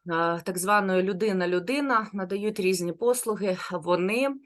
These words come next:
а, скажімо так, е, можуть, е, бути ауді-, аудиторією для,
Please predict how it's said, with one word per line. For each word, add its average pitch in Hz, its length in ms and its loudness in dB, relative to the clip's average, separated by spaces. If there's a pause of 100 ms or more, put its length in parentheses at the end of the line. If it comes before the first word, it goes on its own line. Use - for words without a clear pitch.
(280)
а, 190 180 0
скажімо 202 540 -2
так, 202 420 -2
е, 180 360 2 (300)
можуть, 214 540 -2
е, 170 340 2
бути 214 580 0 (300)
ауді-, 175 440 -2
аудиторією 185 760 0
для, 175 320 0